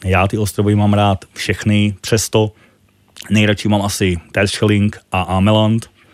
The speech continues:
Ameland kvůli jeho klidu, Terschelling naopak kvůli tomu, že je trošku žijící,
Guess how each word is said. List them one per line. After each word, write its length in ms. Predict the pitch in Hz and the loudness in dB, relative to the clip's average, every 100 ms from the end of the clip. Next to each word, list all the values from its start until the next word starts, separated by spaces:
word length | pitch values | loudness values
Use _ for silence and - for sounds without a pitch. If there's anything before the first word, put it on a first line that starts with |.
| - _ _ - - - - - - - - - _ - | -20 _ _ -20 -20 -20 -18 -18 -16 -18 -20 -20 _ -2
Ameland 420 | 131 143 139 135 | 2 2 2 0
kvůli 200 | 123 131 | 0 0
jeho 160 | 117 104 | 2 -2
klidu, 600 | - 110 120 131 127 117 - - _ _ _ _ - - | -4 -2 0 2 0 -2 -8 -20 _ _ _ _ -20 -12
Terschelling 500 | 101 113 - 120 110 | -4 -4 -2 -2 -2
naopak 320 | 98 107 113 - | 0 -2 -2 -4
kvůli 200 | 110 104 | -2 0
tomu, 240 | 98 104 | 0 0
že 80 | 101 | 0
je 40 | |
trošku 300 | 98 98 - | -2 -4 -4
žijící, 680 | 85 90 95 - 107 104 | -4 -4 -4 -2 2 2